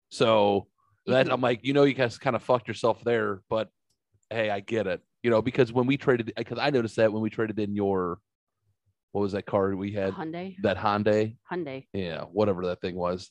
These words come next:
Speaker 1: that shoe. Wasn't it? You know, uh,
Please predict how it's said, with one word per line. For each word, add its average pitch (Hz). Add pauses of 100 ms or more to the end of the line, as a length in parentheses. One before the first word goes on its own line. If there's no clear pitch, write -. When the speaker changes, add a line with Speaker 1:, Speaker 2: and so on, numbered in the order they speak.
Speaker 1:
that 92
shoe. 110 (1300)
Wasn't 160
it? -
You 131
know, 107 (1000)
uh, 95